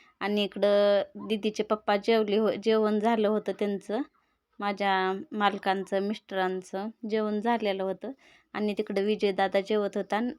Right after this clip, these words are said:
विजयदादांनी मस्तपैकी छान असं पा-, खायला घेऊन आलं होतं पावभाजी, खूप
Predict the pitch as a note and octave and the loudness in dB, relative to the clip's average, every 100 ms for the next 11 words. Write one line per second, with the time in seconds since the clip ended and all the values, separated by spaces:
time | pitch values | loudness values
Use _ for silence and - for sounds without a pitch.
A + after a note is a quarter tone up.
0 | - A3 G#3+ G#3+ G#3 G3+ G#3 G#3 G#3+ G3 | -6 -2 2 2 2 2 0 0 -2 -2
1 | - G#3+ G#3+ G#3+ G#3+ - - G#3 G#3 G#3 | -6 -6 -4 -2 -6 -8 -4 -2 -2 -4
2 | - G#3 A3 G#3 - - - - - A#3+ | -4 -4 0 0 0 -16 -20 -20 0 6
3 | A3+ G#3 G3+ A#3+ A#3 G#3 G#3 G#3 G#3 - | 8 6 2 2 2 2 2 2 0 -2
4 | A3+ D#4 - _ _ _ - G#3+ G#3 G3+ | -4 -4 -10 _ _ _ 2 8 8 8
5 | A3 F#3 G#3 B3+ D#4 _ _ _ _ _ | 2 2 -2 -4 -6 _ _ _ _ _
6 | _ _ _ _ _ - B3+ | _ _ _ _ _ -6 -6